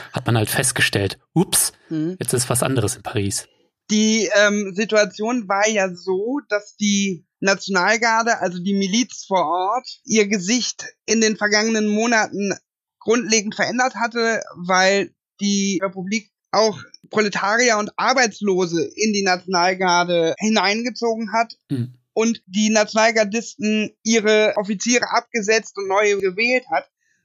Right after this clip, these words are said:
Speaker 2: so dass es in Paris ein Volk in Waffen gab. Schon auch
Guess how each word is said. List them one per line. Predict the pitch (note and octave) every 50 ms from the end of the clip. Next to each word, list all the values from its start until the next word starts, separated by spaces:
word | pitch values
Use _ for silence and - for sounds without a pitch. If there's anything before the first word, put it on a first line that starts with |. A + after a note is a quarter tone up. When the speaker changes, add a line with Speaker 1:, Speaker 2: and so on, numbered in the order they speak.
| _
Speaker 2:
so | - - F#3+ G3 G3+ G3+ _ _ -
dass | - F#3 F#3+
es | G3 G3 G3
in | G#3+ G#3+ F#3+
Paris | G3+ F#3+ F#3 F3+ G3 A3 A#3 A#3 - - -
ein | - F#3 G3 F3+
Volk | - G#3 A3 A3 A3
in | G#3 G3 F#3+
Waffen | G3 G3 G3 - G#3 F#3 D#3+
gab. | C#3 C#3 C3 C3+ F3 - _ _ - - C#3 -
Schon | E3 F#3 G#3+ A#3 -
auch | - G#3 A3 A3 G3 -